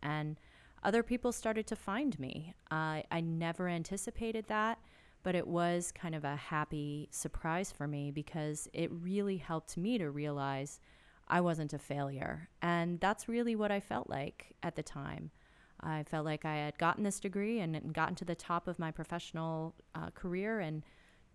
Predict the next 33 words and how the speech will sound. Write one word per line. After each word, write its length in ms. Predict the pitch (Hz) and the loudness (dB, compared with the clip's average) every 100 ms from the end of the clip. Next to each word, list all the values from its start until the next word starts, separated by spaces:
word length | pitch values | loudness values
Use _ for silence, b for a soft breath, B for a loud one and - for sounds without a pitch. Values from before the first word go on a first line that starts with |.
| 165 | -2
didn't 220 | 165 170 | 0 2
know 180 | 165 170 | 2 2
what 140 | 165 | 2
I 60 | 156 | 0
was 100 | 156 | 0
gonna 180 | 151 143 | -2 0
do 140 | 143 | 0
with 180 | 147 - | 0 -2
it. 160 | 135 - | -6 -2
And 280 | - 156 156 | 0 2 0
since 360 | - 220 220 | 2 2 2
then, 120 | - 175 | 2 -2
I've 140 | 151 | -2
heard 300 | - 170 160 | -4 -4 -2
that 160 | 151 - | -2 0
many 440 | 165 156 165 170 | 0 0 0 -2
professionals 840 | - 160 - 143 - 151 147 143 | -4 -6 -4 -6 -4 -4 -2 -4
get 220 | - 139 - | -4 -6 -2
to 120 | 185 | -2
that 220 | 185 185 | 0 -2
point 380 | - 202 214 233 b b b - | -2 0 0 -4 b b b -2
and 160 | 170 | -2
feel 140 | 165 151 | 0 0
the 100 | 151 | 0
same 280 | - 147 | -2 -2
way, 160 | 147 143 | 0 -2
and 80 | 143 | -2
we 100 | 143 | -2
all 180 | - 160 | -2 -2
feel 180 | - 156 | -2 -2
very 320 | 151 147 143 | 0 0 0
alone. 600 | 143 143 139 143 131 135 | 0 0 0 0 -2 -4
So, 380 | 131 156 147 147 | -6 -2 0 -2